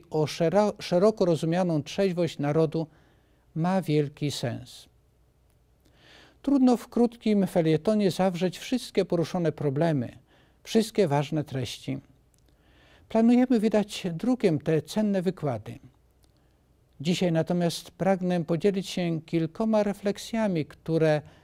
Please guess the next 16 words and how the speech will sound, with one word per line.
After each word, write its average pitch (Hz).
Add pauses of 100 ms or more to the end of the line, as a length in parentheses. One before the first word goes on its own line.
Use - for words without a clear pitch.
(280)
mam 226
nadzieję, 190 (580)
zapalą 190
w 147
naszych 170
sercach 180
pragnienie 175
gorliwego 175
działania 180
na 170
rzecz 185
ochrony 180
najmłodszych 156
Polaków 156 (420)
przed -
zniewoleniem. 127